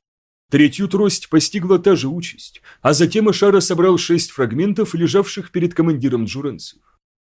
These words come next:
Он сложил их вместе, скрепил в связку стеблем черута и отдал Леониду. «Попробуйте сломать вот это». «Как скажете»,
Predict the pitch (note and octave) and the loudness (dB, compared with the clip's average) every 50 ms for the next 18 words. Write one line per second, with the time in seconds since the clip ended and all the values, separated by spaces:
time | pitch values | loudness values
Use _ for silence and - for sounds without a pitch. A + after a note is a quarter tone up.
0 | _ _ _ - D#3 G#3+ A3 - - F3+ F3 C#3 F3 F3+ D#3+ B2+ - G2 F#2+ A2 | _ _ _ 2 2 2 2 2 0 2 2 2 2 0 0 -2 -2 -4 -4 -4
1 | B2+ - - - G#3 F#3+ C3 - - - D#3 D#3+ E3 G#3 A3 F3 - - - D3 | -2 -4 -4 -4 -4 -4 -4 -4 -2 -2 -2 -2 0 -2 -2 -2 -4 -4 -2 0
2 | F3+ F3+ F3 - - D#3+ - - D#3+ D#3 C#3+ C#3 B2+ A2+ - - A2+ G#2+ B2 D#3 | 0 0 0 -2 -4 -6 -2 2 2 2 2 0 -2 -4 -4 -6 -6 -6 -6 -4
3 | - A3+ F#3+ - - _ _ _ E3+ G3+ A3+ G#3 - G3 D#3+ C3+ A#2+ D3 B2+ A2 | -4 -4 -4 -4 -8 _ _ _ 2 2 2 4 4 2 2 2 2 0 2 0
4 | A2 A2+ C3 C3+ C#3+ D#3 A#2 - _ _ _ _ _ _ _ _ _ _ _ _ | -2 -4 -6 -6 -8 -8 -12 -14 _ _ _ _ _ _ _ _ _ _ _ _
5 | _ - D#3+ D#3 D#3 E3 E3+ E3 F#3+ F3 - - E3 - - D#3 D#3+ D#3 E3 E3+ | _ 0 0 2 2 2 2 4 2 2 2 2 0 0 0 0 0 2 2 0
6 | - C#3 D#3 D#3 D3 - E3+ C#3+ G2+ - E2+ C2+ - - _ _ _ _ _ _ | 2 2 0 2 4 4 2 2 0 -4 -12 -20 -20 -20 _ _ _ _ _ _
7 | _ _ _ _ _ - E3 F3 - - - - D#3 D#3 C3+ A#2 B2+ - - A#2+ | _ _ _ _ _ 0 0 0 0 -2 0 2 2 2 2 0 -4 -8 -8 -10
8 | A2 F#2+ - | -10 -10 -12